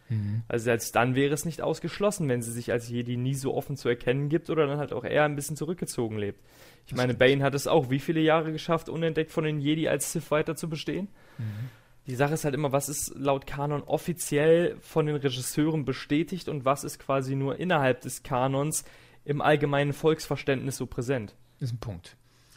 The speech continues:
Speaker 1: Zu dem Punkt Ahsoka, ihr Charakter und ihr Motiv. Wir haben jetzt sehr komplizierte Sachen besprochen, die auch relativ schwer wiegen. Es gibt noch so ein paar leichtere Sachen, ja, die mir auch helfen, Ahsoka als Charakter anzuerkennen, ja, dass sie das wirklich ist.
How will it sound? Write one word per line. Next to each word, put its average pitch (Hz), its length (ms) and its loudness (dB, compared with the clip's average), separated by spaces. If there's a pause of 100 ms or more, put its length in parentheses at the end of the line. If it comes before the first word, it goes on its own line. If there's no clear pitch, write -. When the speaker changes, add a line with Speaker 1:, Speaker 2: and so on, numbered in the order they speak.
(680)
Speaker 1:
Zu - 240 0
dem 143 340 6 (140)
Punkt 143 440 2 (220)
Ahsoka, 135 460 2
ihr 127 180 0
Charakter 120 480 -2
und 113 100 -4
ihr 110 120 -6
Motiv. 110 580 -6 (300)
Wir 123 160 2
haben 139 120 8
jetzt 131 180 4
sehr 131 180 6
komplizierte 123 560 4
Sachen 113 240 4
besprochen, 123 480 6
die 117 160 4
auch 208 180 4
relativ 135 400 6
schwer 117 400 2
wiegen. 110 300 0 (580)
Es 127 160 2
gibt 170 160 4
noch 160 120 10
so 151 120 6
ein 135 160 6
paar 127 140 6
leichtere 117 520 4
Sachen, 110 360 2
ja, 127 140 4
die 123 160 4
mir 117 180 4
auch - 100 -4
helfen, 120 340 2
Ahsoka 117 440 -2
als 110 240 -6
Charakter 104 420 -4
anzuerkennen, 104 840 -8
ja, 95 200 -8
dass 104 160 -8
sie 107 100 -6
das 107 220 -6
wirklich 127 360 2
ist. - 280 -6